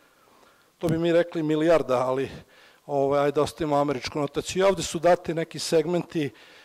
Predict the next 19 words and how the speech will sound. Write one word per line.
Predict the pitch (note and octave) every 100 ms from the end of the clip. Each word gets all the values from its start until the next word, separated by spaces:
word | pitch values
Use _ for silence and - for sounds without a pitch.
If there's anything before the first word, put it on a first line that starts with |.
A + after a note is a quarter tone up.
| _ -
ovaj, | C#3+ C#3 C#3
gde | C3 C#3 D#3+
će | -
to | B2+ E3
biti, | C3 D#3+ E3 - C#3+ - - _ _ _
security, | - - D#3+ - E3 D3+ - D#3
znači | C3+ C#3 - D3 C3 -
zdravstvo, | B2 C#3+ E3 D#3 - D3+ D3+ - - - - _ _ _
opera-, | D#3 D3 - D#3+ D#3 D#3
operaciona | D#3+ E3 D3+ - D#3 C#3
optimizacija, | C3+ - D3 C#3+ D3+ D#3+ - E3
kućna | - E3 D#3 - C#3+
automatizacija | C3+ - D3 C#3+ - C#3+ C#3 D3+ D#3 - F3 D3 C3+ - - - _
i | F3
tako | D#3+ F3 - D3+
dalje, | D3+ C#3+ C3+
logistika, | D3 D3 E3 - - - - D3 B2+ - _ _ _ _ _ _ _ -
javno | D#3+ D#3+ D#3
zdravlje | B2+ C#3+ D#3 D3+ D3